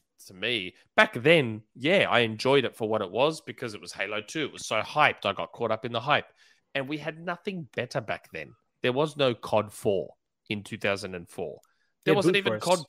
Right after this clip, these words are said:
Speaker 1: two. We weren't even playing cod two on three sixty yet.
Speaker 2: cod one, two thousand four, right? I think the very first cod release
Speaker 1: So,
Speaker 2: that year.
Speaker 1: Halo two was
Speaker 2: Yeah.
Speaker 1: it. If you wanted a first-person shooter on
Speaker 2: <laughs>
Speaker 1: console back then, Halo two was it. We didn't know any better.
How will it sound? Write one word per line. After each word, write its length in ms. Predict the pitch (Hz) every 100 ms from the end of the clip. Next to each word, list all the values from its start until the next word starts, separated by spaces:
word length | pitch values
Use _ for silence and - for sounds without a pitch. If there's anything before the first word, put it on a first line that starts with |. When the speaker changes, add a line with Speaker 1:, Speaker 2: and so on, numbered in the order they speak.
| -
Speaker 1:
two. 280 | 214 208 120
We 120 | 143
weren't 180 | 190 180
even 180 | 170 156
playing 220 | 170 156
cod 240 | 160 156
two 200 | 160 170
on 100 | 165
three 180 | 156 165
sixty 360 | 160 214 - -
yet. 80 | 117
Speaker 2:
cod 160 | 156
one, 320 | 139 180 208 110
two 80 |
thousand 200 | 127 113
four, 180 | 104 110
right? 240 | 104 156 208
I 40 | -
think 140 | 135
the 60 | 123
very 140 | 139
first 220 | 135 131
cod 220 | - 139 123
release 100 | 110
Speaker 1:
So, 100 | 147
Speaker 2:
that 140 | 143 95
year. 200 | 104 110 _ _ _ _ -
Speaker 1:
Halo 380 | - 202 175 143
two 320 | - 175 170
was 200 | 127 135
Speaker 2:
Yeah. 80 | 127
Speaker 1:
it. 300 | 156 - - -
If 180 | 117 -
you 120 | 165
wanted 280 | 151 165 143
a 60 | 123
first-person 640 | - 143 - 139 127 120
shooter 340 | 110 135 120 110
on 120 | 107
Speaker 2:
<laughs> 0 |
Speaker 1:
console 680 | 110 135 143 - 101 98 98
back 200 | 92 101
then, 260 | 92 90 113
Halo 480 | - 85 90 104 123
two 240 | - 117
was 220 | 117 120
it. 200 | 156 175 - _
We 160 | 127
didn't 220 | 127 127 113
know 220 | 120 156
any 180 | 131 98
better. 260 | 95 -